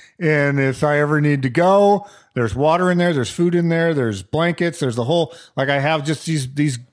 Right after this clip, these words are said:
backpacks all over the place." Um, you know, after we went through Katrina, it's like, I don't wanna be that guy anymore.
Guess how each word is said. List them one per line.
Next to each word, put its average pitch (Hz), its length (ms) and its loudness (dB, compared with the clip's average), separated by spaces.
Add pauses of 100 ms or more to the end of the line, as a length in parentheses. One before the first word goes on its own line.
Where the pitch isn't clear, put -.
(100)
backpacks 175 600 -4
all 139 160 0
over 175 160 0
the 107 80 -2
place." 87 360 -10 (400)
Um, 147 540 0
you 139 120 -2
know, 135 100 -2
after 147 360 -2
we 147 180 0
went 147 260 -2
through 160 340 -2
Katrina, 175 500 -4
it's - 120 -6
like, 131 140 0
I 131 80 0
don't 156 80 0
wanna 156 180 2
be 165 400 0
that 143 280 0
guy 170 180 0
anymore. 113 320 0